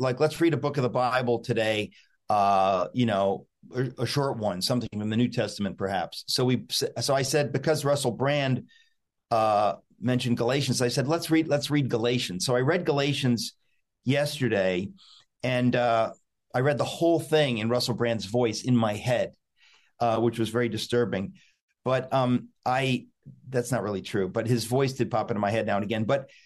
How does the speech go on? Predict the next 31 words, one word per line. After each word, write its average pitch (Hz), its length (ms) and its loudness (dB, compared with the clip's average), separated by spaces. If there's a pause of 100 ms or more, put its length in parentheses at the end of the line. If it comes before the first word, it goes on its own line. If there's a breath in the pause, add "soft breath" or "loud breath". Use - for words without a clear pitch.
(320 soft breath)
as 202 220 0
I 226 40 4
was 165 180 2
reading 151 220 4
Galatians, 131 540 0
it's 123 120 -2
kind 160 140 0
of 143 60 -2
funny 143 160 -2
how 127 120 2
when 120 100 0
you 120 80 4
read 127 160 2
scripture, - 340 -4
new 127 220 6
things 135 320 0
will 117 80 -2
come 117 180 -2
out 120 160 4
at 123 60 2
you 120 200 0
that 104 100 -2
you 107 80 -2
hadn't 110 180 0
seen 208 260 2
before. 101 540 0 (560 loud breath)
Um, 123 480 0 (140)
and 143 300 0 (280)
it 147 80 0
was 147 200 4
interesting, 160 720 0